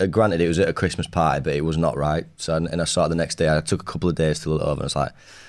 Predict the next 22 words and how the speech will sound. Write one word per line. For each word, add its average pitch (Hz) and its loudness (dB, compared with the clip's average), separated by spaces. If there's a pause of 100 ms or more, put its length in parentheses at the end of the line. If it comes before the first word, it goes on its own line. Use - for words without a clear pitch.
(560)
"No, 92 2
that's 85 2
not 87 2
right." 87 2 (160)
And 87 2
I, 80 2
I 80 0
want 80 2
to 80 2 (120)
start 78 0
a - -2
grievance 85 0
process. 85 0
I 80 2
want 76 0
to 80 -6
put - 2
in 78 4
a 76 0
co-, - 0
official 80 -2
complaint. 73 0